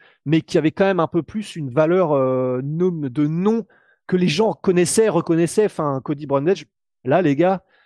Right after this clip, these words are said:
ça, je pense que quatre-vingt-dix pour cent des gens qui écouteront ce podcast, et peut-être qu'ils sont encore là,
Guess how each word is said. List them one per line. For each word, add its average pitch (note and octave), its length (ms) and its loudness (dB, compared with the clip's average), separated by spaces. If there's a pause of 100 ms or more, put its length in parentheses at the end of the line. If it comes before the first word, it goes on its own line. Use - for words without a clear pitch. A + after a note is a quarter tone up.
(200)
ça, F3 320 0
je - 120 -10
pense G#3+ 200 -4
que G3 380 -2
quatre-vingt-dix G#3 360 -4
pour F#3+ 200 -10
cent F#3+ 120 -4
des D#3 120 0
gens D3+ 160 -4
qui - 100 -2
écouteront D#3 300 -6
ce - 80 -10
podcast, D#3+ 400 0
et B2 40 0
peut-être D3+ 200 -2
qu'ils D3 140 -8
sont - 120 -2
encore C#3+ 300 2
là, F#3 200 0